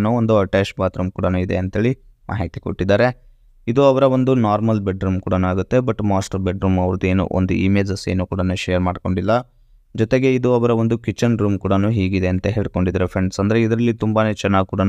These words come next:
ಅಡುಗೆ ಮಾಡ್ಕೊಳ್ಳೋಕ್ಕಾಗಿರ್ಬೋದು. ಮತ್ತೆ ಇಲ್ಲಿ ಐಟಮ್ಸ್ ಏನ್ ನೋಡ್ತಿದ್ರೆ ಅದೆಲ್ಲ ಕೂಡ ಒಂದು ಸ್ಪೆಷಲ್ ವರ್ಷನಲ್ಲಿ ತಗೊಂಬಂದಿರೋದು ಅಂತೇಳಿ ಮಾಹಿತಿ ಕೂಡ ತಿಳಿಸ್ಕೊಟ್ಟಿದ್ದಾರೆ.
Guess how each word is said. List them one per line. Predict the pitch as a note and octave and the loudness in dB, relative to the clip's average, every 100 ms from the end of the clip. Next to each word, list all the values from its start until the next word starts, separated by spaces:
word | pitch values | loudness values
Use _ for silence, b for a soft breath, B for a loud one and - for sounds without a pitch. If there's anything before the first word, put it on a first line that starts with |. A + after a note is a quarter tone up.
| G2+ - | 0 0
ಅಡುಗೆ | F#2 G2 | -2 2
ಮಾಡ್ಕೊಳ್ಳೋಕ್ಕಾಗಿರ್ಬೋದು. | G2+ F#2 F#2 F#2 F2+ F2+ F#2+ F#2 F#2 G2 A2+ - - - - - | 2 2 0 -2 -2 -4 -4 -4 -2 0 0 -2 -14 -20 -12 -4
ಮತ್ತೆ | G#2+ A#2 | 0 2
ಇಲ್ಲಿ | A2+ G#2+ - | 4 2 0
ಐಟಮ್ಸ್ | F#2+ G2+ A#2+ A2+ | 0 2 0 0
ಏನ್ | G#2 | 0
ನೋಡ್ತಿದ್ರೆ | G2+ F#2 - F#2+ F#2+ | 0 -2 -4 0 2
ಅದೆಲ್ಲ | F#2 F#2+ G#2 A#2 | 0 0 0 0
ಕೂಡ | A2+ | 0
ಒಂದು | G#2 G2 G2 G2 | 0 0 0 -2
ಸ್ಪೆಷಲ್ | - - G2 B2 B2 | -4 -4 -2 0 0
ವರ್ಷನಲ್ಲಿ | - G2 G2 G2 F#2+ | -2 -2 0 0 0
ತಗೊಂಬಂದಿರೋದು | F#2 F#2+ G2 F#2+ F#2+ F#2+ F#2 | -2 -2 0 0 -2 -2 -2
ಅಂತೇಳಿ | F#2 F#2+ F#2+ B2+ - _ - - | -2 0 0 -2 -4 _ -20 -8
ಮಾಹಿತಿ | F#2 G2+ F2+ G2 | -4 -2 0 0
ಕೂಡ | G2 F#2 F#2 | 0 0 0
ತಿಳಿಸ್ಕೊಟ್ಟಿದ್ದಾರೆ. | F#2 F2+ - - F#2+ G2+ A#2 B2 | -4 -6 -8 -6 -2 0 0 -4